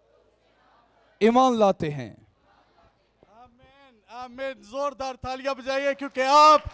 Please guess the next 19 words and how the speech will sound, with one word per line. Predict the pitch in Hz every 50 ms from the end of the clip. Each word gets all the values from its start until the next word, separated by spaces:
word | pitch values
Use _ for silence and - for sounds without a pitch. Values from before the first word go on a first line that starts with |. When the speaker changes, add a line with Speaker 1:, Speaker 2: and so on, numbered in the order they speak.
| - - - - -
Speaker 2:
ईमानदार | 254 294 269 294 294 311 311 294 262 247 262 269 294 302 302 294 277
हैं, | - 269 285 285 302 302 285 - - - - 220 - 214
आपने | 262 294 311 320 320 - - 320 320 311 302 294
कबूल | - - 269 277 269 302 330 339 330 294 294
किया | 330 285 294 294 294
है, | 269 269 294 302 302 277 - - - - - 226
आप | 277 302 302 294
ईमान | 294 302 285 302 311 330 339 311
लेकर | 302 311 311 311 311 294
आए | 294 285 277
हैं, | 269 302 311 311 311 302 302 359 - - 233
आप | 277 302 311 302 294
ईमान | 285 285 294 294 294 302 311 320 330 320
में | 302 302 320 320 320 285 - 269 - - -
मजबूत | 262 302 294 277 208 196 208 214 294 320 339 330 320 -
हो, | 247 294 294 285 269 - - - - _ _ _
क्योंकि | 226 247 247 247 247 247
आप | 226 170 180 196 220 226 226 226 226 233
अब | 233 208 202 202 165 -